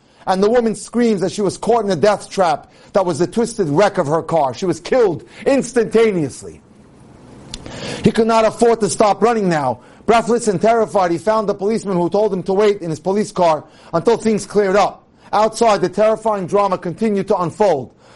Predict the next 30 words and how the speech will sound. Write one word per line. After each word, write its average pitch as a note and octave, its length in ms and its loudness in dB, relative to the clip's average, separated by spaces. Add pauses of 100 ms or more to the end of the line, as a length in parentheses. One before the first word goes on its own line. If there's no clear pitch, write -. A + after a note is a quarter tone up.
Policemen G#3 460 0
were F#3 100 0
chasing A3 440 0
the E3+ 100 0
zigzagging F3+ 580 0
tractor, F#3+ 560 0 (240)
trying G#3+ 260 0
to G#3 100 -2
shoot A#3 240 -2
the G3+ 80 2
driver G#3 360 2
with F3 140 -2
her, F3+ 180 0
without F3+ 360 0
hurting F#3 360 -2 (240)
innocent G#3+ 440 0
people G3 460 0 (120)
or D#3 100 0
getting G3+ 260 0
run G#3 160 2
over G#3 200 0
themselves. E3+ 600 -2 (280)
Long A#3 300 2
minutes A3+ 240 -2
passed A3 300 0
before G3 280 0
the F3 100 -2
mad G3 260 0
murder F#3+ 320 -2
spree D3+ 400 -2